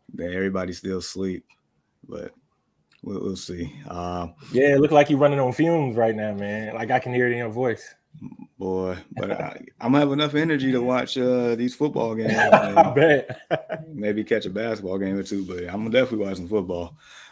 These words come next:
Speaker 2: Sure.
Speaker 1: Uh, the Cool Cat, Merry Christmas. Merry Christmas,
Speaker 2: Merry Christmas,
Speaker 1: sir.
Speaker 2: bro. <clears throat>
Speaker 1: Man. <sighs> Oh, man.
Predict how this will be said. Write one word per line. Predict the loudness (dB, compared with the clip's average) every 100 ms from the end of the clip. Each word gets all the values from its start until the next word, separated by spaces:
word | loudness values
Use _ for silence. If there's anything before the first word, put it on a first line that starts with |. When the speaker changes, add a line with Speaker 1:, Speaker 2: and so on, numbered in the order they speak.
| -20
Speaker 2:
Sure. | -10 -4
Speaker 1:
Uh, | -2 -2 -6 -10 _ _ -20 -14
the | -6
Cool | 0 2 2
Cat, | 0 0
Merry | 0 0 0
Christmas. | 0 0 0 -8 -6
Merry | 0 0
Christmas, | 0 0 2 4
Speaker 2:
Merry | 4
Christmas, | 2 2 2 2 -4 _ _ -20 _ -12
Speaker 1:
sir. | -8
Speaker 2:
bro. | -6 -6 -8 -18 _ _ _ _ _ _ -14
<clears throat> |
Speaker 1:
Man. | -12 -10 -12 -14 _ _ _ _ _ _ _ _ _ _ _ _ _
<sighs> | -4
Oh, | -2 -4 -8 -12
man. | -10